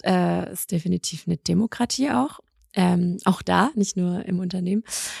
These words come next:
Äh, ich bespreche das immer. Ich hab, ich frag dann schon immer, auf was habt ihr Lust? Ist mehr Sch-, Schwimmbad, ist mehr,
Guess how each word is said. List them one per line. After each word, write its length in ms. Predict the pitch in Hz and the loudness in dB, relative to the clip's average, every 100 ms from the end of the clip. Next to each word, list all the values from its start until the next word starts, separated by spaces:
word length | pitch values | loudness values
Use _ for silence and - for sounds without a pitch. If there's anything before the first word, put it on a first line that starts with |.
| - | -2
Äh, 180 | 226 214 - | 2 2 2
ich 160 | - | 0
bespreche 360 | 220 - - 190 | 2 2 2 4
das 200 | 311 - | 4 4
immer. 260 | 180 175 | 4 4
Ich 140 | 180 208 | 4 4
hab, 160 | 190 | 2
ich 140 | - - | 0 -2
frag 260 | - 175 - | 0 0 4
dann 200 | 214 175 | 6 6
schon 160 | 185 | 4
immer, 220 | 277 208 | 6 6
auf 100 | 175 | 6
was 180 | 185 - | 2 0
habt 160 | 185 - | -4 -4
ihr 80 | 165 | 2
Lust? 320 | 247 247 196 | 4 4 0
Ist 180 | 170 - | -2 -2
mehr 200 | 175 175 | 0 0
Sch-, 180 | - | 0
Schwimmbad, 580 | 220 - 214 196 190 196 | -2 2 4 6 6 2
ist 300 | 202 - - | 0 -4 0
mehr, 280 | 170 170 175 | 2 2 2